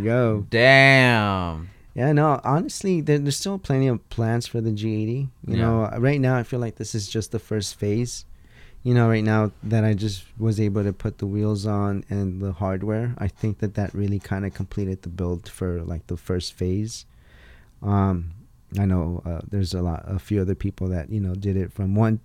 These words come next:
Speaker 1: <laughs> like, in, in a couple of days.
Speaker 2: Yeah.
Speaker 1: But I like the, the, the feeling of just kinda, you know,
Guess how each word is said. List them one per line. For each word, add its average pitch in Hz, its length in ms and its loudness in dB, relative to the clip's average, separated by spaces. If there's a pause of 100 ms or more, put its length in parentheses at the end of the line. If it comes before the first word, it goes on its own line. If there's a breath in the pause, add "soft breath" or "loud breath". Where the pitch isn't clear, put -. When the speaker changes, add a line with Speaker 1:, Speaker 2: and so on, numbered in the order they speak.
Speaker 1:
<laughs> 110 120 2
like, 127 400 10
in, 120 240 6
in 120 80 2
a 117 40 6
couple 120 300 4
of 107 80 4
days. 110 460 2
Speaker 2:
Yeah. 90 380 0 (100)
Speaker 1:
But 135 260 6
I 143 140 4
like 180 240 -2
the, 139 300 4
the, 120 220 2
the 110 200 0
feeling 120 420 2
of 104 120 2
just - 180 -6
kinda, 107 380 0
you 110 100 -2
know, 101 180 0